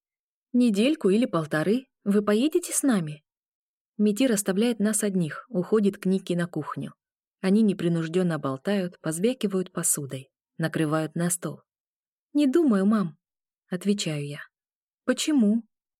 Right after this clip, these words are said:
Мама весело порхает по спальне, поправляет свежевыстиранные шторы. Я присаживаюсь на край кровати. Мне неудобно говорить с мамой о беременности. Наверное, от того, что жизнь последние месяцы меняется стремительно и кардинально.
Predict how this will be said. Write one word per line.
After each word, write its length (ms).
Мама 280
весело 380
порхает 480
по 100
спальне, 600
поправляет 580
свежевыстиранные 840
шторы. 460
Я 220
присаживаюсь 680
на 120
край 220
кровати. 580
Мне 240
неудобно 520
говорить 360
с 40
мамой 300
о 40
беременности. 760
Наверное, 600
от 120
того, 240
что 260
жизнь 380
последние 580
месяцы 460
меняется 520
стремительно 720
и 60
кардинально. 760